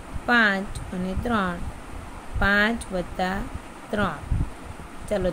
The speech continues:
ચાલીસ વત્તા ત્રીસ એટલે સિત્તેર, પાંચમાં ત્રણ ઉમેરીએ એટલે આઠ. તો આપણો જવાબ આવશે સિત્તેર વત્તા આઠ બરાબર ઇઠોતેર. ત્યાર પછી જોઈએ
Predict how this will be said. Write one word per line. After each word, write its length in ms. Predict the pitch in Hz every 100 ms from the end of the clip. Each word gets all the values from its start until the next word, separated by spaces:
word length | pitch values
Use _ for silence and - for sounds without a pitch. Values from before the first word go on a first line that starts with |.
| 170
ચાલીસ 440 | 202 220 233 254 247 226
વત્તા 260 | 202 220 208 247
ત્રીસ 320 | 240 196 190 - - - - -
એટલે 200 | 196 190 196 -
સિત્તેર, 480 | 247 - 190 180 175 - - - - - - -
પાંચમાં 500 | 202 214 226 233 240
ત્રણ 260 | 240 233 208
ઉમેરીએ 380 | 196 185 180 175
એટલે 220 | 180 175 - - 202
આઠ. 260 | 175 - - -
તો 60 | 185
આપણો 200 | 180 185 180
જવાબ 280 | 196 208 196
આવશે 360 | 170 170 190 190 233 - - - - -
સિત્તેર 480 | 202 185 - 220 226
વત્તા 340 | 196 175 - 175 - 208
આઠ 240 | 214 - 196
બરાબર 520 | 170 160 156 180 208 269 - - - 202
ઇઠોતેર. 560 | - 185 160 160 143 - - - - - - - - - - - - - - - - - - - - -
ત્યાર 220 | 233 240
પછી 220 | 254 233 240
જોઈએ 300 | 240 233 226